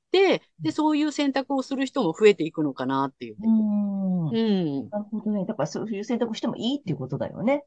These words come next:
Speaker 1: そうだね。
Speaker 2: うんうんうん。
Speaker 1: おそらくそういう風に、こう、気持ちがいくんじゃないかなっていう。
Speaker 2: うんうんうん。
Speaker 1: まあ、そういう度数のところに、あの、月はいるかなっていう感じです。
Speaker 2: ああ、なるほど。
Speaker 1: うんうんうん。はい。ね。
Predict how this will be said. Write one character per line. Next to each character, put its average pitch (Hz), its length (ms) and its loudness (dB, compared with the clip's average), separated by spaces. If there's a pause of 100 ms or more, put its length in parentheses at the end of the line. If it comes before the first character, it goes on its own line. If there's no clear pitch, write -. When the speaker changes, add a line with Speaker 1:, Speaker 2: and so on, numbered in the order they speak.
Speaker 1:
そ 254 220 8
う - 20 8
だ 147 100 6
ね。 233 300 6 (180)
Speaker 2:
う 190 40 -8
ん - 20 -4
う 165 60 -4
ん 143 100 -4
う 160 40 0
ん。 - 20 2
Speaker 1:
お 165 60 2
そ 320 100 4
ら 294 100 6
く 190 80 -2
そ 226 200 6
う 247 60 6
い 262 40 6
う 262 80 4
風 285 240 4
に、 269 320 6
こ 156 140 -2
う、 151 40 -8
気 175 140 -8
持 175 100 0
ち 175 140 -4
が 170 240 4
い 165 160 -4
く 214 100 6
ん 180 60 6
じ 151 60 0
ゃ 135 40 2
な 131 80 -2
い 127 60 -4
か 131 100 -6
な 143 140 0
っ 139 80 -6
て - 100 -16
い 92 60 -12
う。 - 140 -20
Speaker 2:
う 180 80 2
ん 180 60 4
う 190 40 4
ん 185 400 2
う - 40 0
ん。 - 20 0
Speaker 1:
ま 190 60 2
あ、 - 20 0
そ 240 180 6
う - 20 8
い 240 60 8
う - 20 4
度 226 140 8
数 233 160 4
の 175 100 6
と 151 120 -2
こ 156 100 2
ろ 143 80 2
に、 135 160 0 (140)
あ 151 80 -2
の、 139 80 -4
月 - 240 2
は 139 80 6
い 139 60 2
る 139 80 -6
か 139 120 -2
な 143 180 4
っ 143 80 -2
て 120 100 -12
い 110 60 -6
う 117 40 -10
感 135 180 -6
じ 135 80 -2
で 139 60 0
す。 143 180 0
Speaker 2:
あ 131 800 -4
あ、 - 20 4
な 160 60 4
る - 20 6
ほ 156 60 2
ど。 151 80 -2
Speaker 1:
う 151 80 0
ん 139 140 -4
う 139 100 -4
ん 131 40 -6
う 120 40 -8
ん。 - 60 -16 (260)
は 151 340 -6
い。 - 140 -8 (560)
ね。 180 260 0